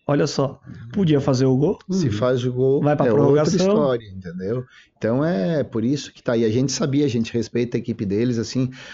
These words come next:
Speaker 2: a gente sabia que o jogo, né, seria em detalhes, tanto é que a gente perdeu,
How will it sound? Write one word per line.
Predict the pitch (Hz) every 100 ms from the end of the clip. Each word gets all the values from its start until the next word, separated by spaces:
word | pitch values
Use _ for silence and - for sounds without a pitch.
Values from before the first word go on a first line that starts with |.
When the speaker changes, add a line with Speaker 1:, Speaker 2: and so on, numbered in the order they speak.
| -
Speaker 2:
a | 101
gente | 113 127
sabia | - 156 190 180
que | -
o | 110
jogo, | 95 113 139 190 226 226
né, | 104 113 143
seria | 113 95
em | 117
detalhes, | 135 147 160 151 117
tanto | - 113 110
é | 117
que | 120 117
a |
gente | 101 110 156 156
perdeu, | - 127 120 127 113